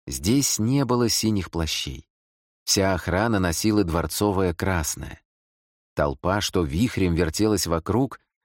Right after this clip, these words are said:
разрядилась в невиданные костюмы и маски. Если на свете есть настоящие феи и нимфы, они бы не привлекли тут большего внимания. Человек на ходулях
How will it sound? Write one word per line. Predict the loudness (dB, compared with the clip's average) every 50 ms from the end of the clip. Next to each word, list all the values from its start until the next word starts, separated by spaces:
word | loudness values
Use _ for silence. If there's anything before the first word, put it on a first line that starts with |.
| _ -4
разрядилась | 0 0 2 2 2 2 2 0 0 2 2 4 4 4 2 0 0
в | 2
невиданные | 2 2 2 2 2 2 0 2 2 2 2 4 4 2 2 2 2
костюмы | 0 0 -2 -2 -4 -2 0 0 2 2 2 2
и | 2
маски. | 2 2 2 2 0 -2 -4 -8 -10 -14 -18 _ _ _ _ _ _ _ _ _ _ _ _ _ _ -12
Если | -6 -2 -2 -2 0 0 0 0
на | 0 0 -2
свете | -2 -2 0 0 0 0 0 -2
есть | 0 0 0 0 0 -2
настоящие | -2 -2 -2 -2 -2 0 2 2 0 0 -2 -2 -2 0 -2 -2
феи | 0 0 0 0 0 -2
и | -2 -2 -2 -2
нимфы, | 0 0 0 0 0 0 -2 -6 -8 -8 -10 _ _ _ _ _ _ _ _ _ -4
они | -2 0 0 2 2 2 2
бы | 2 2 2
не | 2 2 2
привлекли | 2 0 2 2 2 2 0 0 0 0 0 0 0
тут | 0 0 -2 0 0
большего | 0 0 0 0 2 0 0 0 0 -2 -2
внимания. | 0 -2 -2 -2 -2 -4 -4 -6 -8 -12 -14 -16 -20 _ _ _ _ _ _ _ _ _ _ _ _ _ _ _ _ _ _ _ _ _ _ -6
Человек | -2 0 0 0 2 2 0 0 2 2
на | 0 0
ходулях | 2 0 0 2 4 4 4 4 2 -2 -6 -12